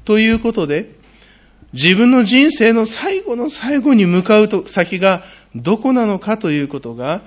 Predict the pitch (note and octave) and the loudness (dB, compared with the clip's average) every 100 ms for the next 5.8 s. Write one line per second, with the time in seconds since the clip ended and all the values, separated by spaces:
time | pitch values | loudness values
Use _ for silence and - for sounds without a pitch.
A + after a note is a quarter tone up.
0 | _ _ - - B2 B2+ C#3 G3 - _ | _ _ -14 -10 -6 -4 -4 -4 -8 _
1 | - A#2 B2+ C3+ D3+ C#3+ A2+ F#2 - - | -14 -10 -8 -6 -6 -8 -12 -16 -20 -20
2 | - _ _ _ _ _ _ _ _ _ | -20 _ _ _ _ _ _ _ _ _
3 | _ _ _ _ _ _ _ _ _ _ | _ _ _ _ _ _ _ _ _ _
4 | _ _ _ _ _ _ - B2 D3 E3 | _ _ _ _ _ _ -16 -6 -2 0
5 | F3 F#3 - C#3+ A#2+ A2+ A2 | 0 -2 -4 -6 -6 -10 -12